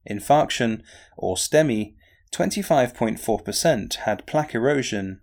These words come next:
and sixty-eight point six percent rupture. Plaque erosion was more frequent in younger females of less than fifty years,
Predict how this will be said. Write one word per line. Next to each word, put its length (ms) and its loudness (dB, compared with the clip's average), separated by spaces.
and 220 -4
sixty-eight 600 -2
point 220 -4
six 240 -4
percent 580 -6
rupture. 600 -2
Plaque 280 0
erosion 640 2
was 180 -2
more 220 0
frequent 640 -4
in 280 -6
younger 300 0
females 680 -2
of 200 -6
less 240 0
than 180 -4
fifty 320 -6
years, 480 2